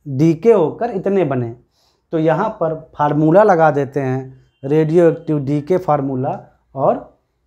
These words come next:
निकाल लेते हैं कि वो कितने टाइम पुराना सैंपल है, यानी वो जो बायोलॉजिकल जो मैटर है या ऑर्गेनिक मैटर है वो कितना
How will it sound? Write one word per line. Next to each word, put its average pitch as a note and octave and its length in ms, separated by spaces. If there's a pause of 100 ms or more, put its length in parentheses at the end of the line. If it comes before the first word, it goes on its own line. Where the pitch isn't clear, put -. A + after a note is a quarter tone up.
(160)
निकाल C#3 420
लेते C#3+ 260
हैं C#3+ 200
कि D3 120
वो D3+ 220
कितने C3 420 (580)
टाइम C#3+ 320
पुराना A#2+ 520
सैंपल A#2 500
है, C3 220 (680)
यानी D3 320
वो C#3 220
जो D3+ 140
बायोलॉजिकल C#3+ 1400
जो D3 120
मैटर C#3 380
है C#3 280 (300)
या C3+ 160
ऑर्गेनिक C#3 460
मैटर C3+ 320
है C3+ 60
वो C#3+ 140
कितना C3+ 400